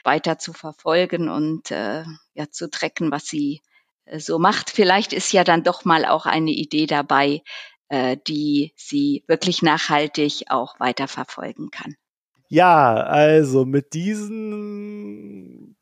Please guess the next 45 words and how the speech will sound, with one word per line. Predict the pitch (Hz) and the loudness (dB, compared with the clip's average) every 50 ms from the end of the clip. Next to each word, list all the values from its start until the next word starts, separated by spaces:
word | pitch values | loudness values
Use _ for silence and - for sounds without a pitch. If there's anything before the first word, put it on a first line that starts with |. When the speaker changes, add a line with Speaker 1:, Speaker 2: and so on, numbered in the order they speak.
| _ _ - | _ _ -4
Speaker 2:
doch | - 117 120 123 | -4 -2 -2 -2
recht | 139 147 - - | -2 -2 -2 0
eindeutigen | 160 170 180 196 220 208 214 214 208 214 - 208 175 185 170 | 2 2 2 2 2 2 4 4 4 2 0 -4 -6 -2 2
Worten | 147 139 127 127 139 - - - 208 - | 4 6 8 8 6 4 0 -8 -6 -4
<laughs> | - 95 - - - - - - - - - - - - - - - - | -4 -4 -4 -4 -6 -12 -14 -16 -18 -20 -20 -20 -20 -20 -8 -4 -4 -4
von | - - - - 160 131 139 135 | -4 -2 0 2 2 2 2 2
Barbara, | 123 117 113 113 120 123 123 127 135 156 - - - - - - - - - - - 160 151 - | 2 4 4 4 4 2 2 2 0 -2 -4 -10 -16 -16 -16 -16 -16 -14 -14 -16 -16 -16 -10 -4
ähm, | - 156 143 143 143 147 143 139 143 147 _ - | 0 2 2 2 2 0 -2 -8 -12 -14 _ 0
ja, | 139 135 120 104 95 98 - - | 2 4 4 4 2 -2 -4 0
würde | 131 127 | 0 0
ich | 135 131 | 2 2
sagen, | 139 143 151 160 151 | 2 2 2 2 0
dann | 151 139 135 | 0 0 0
sind | 135 151 160 | 0 0 2
wir | 165 165 165 175 - | 2 2 2 2 0
am | 156 165 156 | -2 0 0
Ende | 139 139 143 160 180 165 | -2 0 0 2 0 0
dieser | 131 131 127 131 127 123 120 123 135 143 - - - | 0 -4 -8 -2 4 6 6 6 6 4 2 -2 -6
Sendung. | - 107 104 110 110 113 135 165 180 185 190 202 208 220 240 247 _ - - _ - - _ - | -10 -4 0 0 0 2 0 -2 -2 0 0 0 0 -2 -6 -12 _ -20 -20 _ -20 -10 _ 2
Also | 156 156 170 185 | 2 4 4 4
mich | 180 196 196 - | 2 2 0 2
würde | 185 208 202 190 170 | 4 4 6 6 6
das | 175 170 160 | 6 6 4
wirklich | 170 175 170 175 151 - | 2 -2 -4 -4 -6 -4
mal | 165 156 143 | -2 -4 -4
interessieren, | 151 147 - 156 151 - - 165 160 156 156 151 | -4 -4 -6 -6 -4 -2 0 0 0 0 0 2
wenn | 151 147 147 | 2 2 2
es | 147 151 139 - - | 0 -6 -6 -4 0
Hörerinnen | 139 139 135 135 131 131 127 127 | 0 2 2 2 2 0 -2 -4
und | 123 120 120 | -4 -2 0
Hörer | 120 120 120 113 | 2 2 2 2
geben | 110 113 110 113 113 110 | 0 0 -4 -4 -4 -4
sollte, | 113 110 110 - 113 110 | -2 -4 -4 -4 -8 -8
die | 123 120 | -8 -6
das | 117 120 - | -8 -8 -8
Buch | _ - - - - | _ -16 -16 -12 -6
gelesen | 113 113 123 143 156 147 143 131 127 | -2 2 4 4 4 2 0 0 2
haben, | 123 127 123 123 123 123 _ _ _ _ - | 4 4 4 4 2 -2 _ _ _ _ 0
ja, | 113 110 107 104 101 - | 2 4 4 6 4 2
oder, | - 117 110 113 107 107 | 2 2 2 2 2 2
oder | 113 110 107 104 | 2 2 2 0
vielleicht | - - 117 110 - - | 0 -2 -4 -2 -2 -4
doch | 117 113 | -4 -4
noch | 123 113 - | -4 -6 -4
lesen, | 113 110 110 120 135 147 147 147 151 151 147 147 147 | -2 0 2 4 4 2 2 0 -4 -6 -6 -8 -10